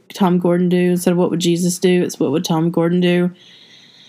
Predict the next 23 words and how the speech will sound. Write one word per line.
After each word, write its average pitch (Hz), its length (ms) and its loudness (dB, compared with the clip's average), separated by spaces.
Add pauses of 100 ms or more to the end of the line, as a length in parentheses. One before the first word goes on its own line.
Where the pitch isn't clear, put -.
(420)
And 180 140 2
of 175 60 2
course, 185 220 0
he 208 80 6
had 175 100 2
been, 170 180 2
like, 151 220 0
talking 170 380 0
to 180 100 0
her 165 140 2
in 160 60 2
her 160 100 2
head 165 260 0
the 170 80 0
whole 175 160 0
time, 170 240 -2
like, 165 160 -6
"You 247 100 2
can 233 120 0
do 233 120 2
it," - 120 -2
and - 20 0
everything. 196 560 0